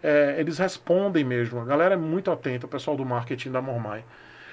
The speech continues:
E um beijo, parabéns a todo mundo da Mormai. E eu vou fazer o meu pedido, tá? Ao pessoal da Mormai. É um pedido, pedido. Por favor,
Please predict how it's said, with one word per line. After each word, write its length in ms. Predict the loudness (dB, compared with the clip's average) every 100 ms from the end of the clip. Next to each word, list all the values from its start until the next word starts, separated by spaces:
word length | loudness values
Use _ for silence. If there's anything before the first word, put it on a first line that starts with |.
| -12 -2
E 120 | 0
um 60 |
beijo, 280 | 6 4 6
parabéns 640 | 6 6 6 6 6 6 4
a 60 |
todo 260 | 2 0 0
mundo 120 | -2
da 100 | 0
Mormai. 500 | 0 2 6 6 4
E 80 | 8
eu 80 | 8
vou 120 | 8
fazer 260 | 6 4 6
o 60 |
meu 160 | 8 10
pedido, 500 | 10 6 4 2 2
tá? 300 | 4 4 2 -2
Ao 80 | 0
pessoal 320 | 2 2 0
da 100 | 0
Mormai. 380 | -2 -2 0 -2
É 40 |
um 40 |
pedido, 760 | -2 -4 -4 -2 -2 2 2 2 -6 _
pedido. 560 | -8 -2 -2 -2 -4 -12 _ -20 -20 -20 -20 -20 _
Por 160 | -2
favor, 460 | 4 4 4 0